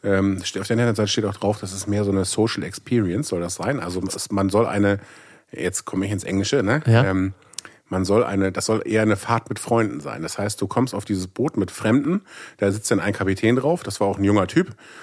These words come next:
Speaker 1: Und der hat, hat sich vorgestellt, hat gesagt, „So, jetzt machen wir alle erstmal eine Vorstellungsrunde, jeder stellt sich vor.“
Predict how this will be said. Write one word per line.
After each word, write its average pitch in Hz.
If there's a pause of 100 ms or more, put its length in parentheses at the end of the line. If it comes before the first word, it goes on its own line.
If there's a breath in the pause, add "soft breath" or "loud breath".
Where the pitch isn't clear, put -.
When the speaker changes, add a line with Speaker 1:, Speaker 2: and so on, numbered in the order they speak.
(180 loud breath)
Speaker 1:
Und 104
der 110
hat, -
hat 104
sich 95
vorgestellt, 143
hat 117
gesagt, 107
„So, 110
jetzt 101
machen 110
wir 104
alle 101
erstmal 101
eine 92
Vorstellungsrunde, 127
jeder 107
stellt 98
sich 92
vor.“ 151